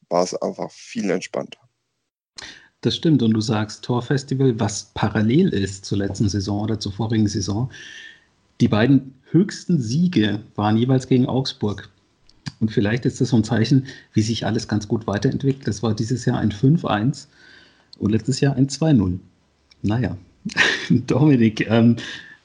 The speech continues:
Speaker 2: warst du zwischendurch mal unentspannter oder sagst du, ja, okay, ich sehe, irgendwie ist es was vorangegangen und wir haben ganz souverän diese Spielzeit hier bestritten?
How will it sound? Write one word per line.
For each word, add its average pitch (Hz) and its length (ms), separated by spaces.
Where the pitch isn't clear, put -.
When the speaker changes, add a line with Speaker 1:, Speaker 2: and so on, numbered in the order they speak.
Speaker 2:
warst 123 360
du 202 60
zwischendurch 190 520
mal 147 120
unentspannter 175 920
oder 139 380
sagst 135 300
du, 127 40
ja, 113 300
okay, 131 400
ich - 160
sehe, 123 240
irgendwie 127 300
ist 110 120
es 120 140
was 113 120
vorangegangen 131 640
und 107 160
wir 104 100
haben 110 160
ganz 110 300
souverän 110 400
diese 110 180
Spielzeit 101 460
hier 98 220
bestritten? - 640